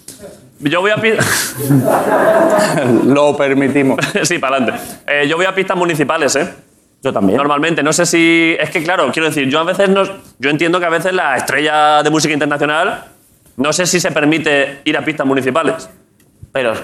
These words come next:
Speaker 2: pero escúchame,
Speaker 1: Oso.
Speaker 2: eso de lo de estrella internacional está súper bien
Speaker 1: Tú
Speaker 2: para
Speaker 1: lo
Speaker 2: que te
Speaker 1: eres,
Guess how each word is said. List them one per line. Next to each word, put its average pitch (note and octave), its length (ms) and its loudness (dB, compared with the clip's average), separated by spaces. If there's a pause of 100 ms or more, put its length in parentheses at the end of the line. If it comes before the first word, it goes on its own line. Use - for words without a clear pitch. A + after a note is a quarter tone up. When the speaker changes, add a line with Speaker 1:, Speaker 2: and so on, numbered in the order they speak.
(120)
Speaker 2:
pero A#2+ 160 -2
escúchame, C#3 500 0
Speaker 1:
Oso. B2+ 80 -2
Speaker 2:
eso F3+ 200 0
de F3+ 80 2
lo E3+ 100 2
de D#3 100 2
estrella D#3 260 0
internacional C3 720 0
está - 260 -4
súper C3 280 0
bien C3 140 2
Speaker 1:
Tú B2 100 0
Speaker 2:
para B2+ 40 0
Speaker 1:
lo B2+ 80 2
Speaker 2:
que D3 60 0
te C#3 80 -2
Speaker 1:
eres, C#3 40 0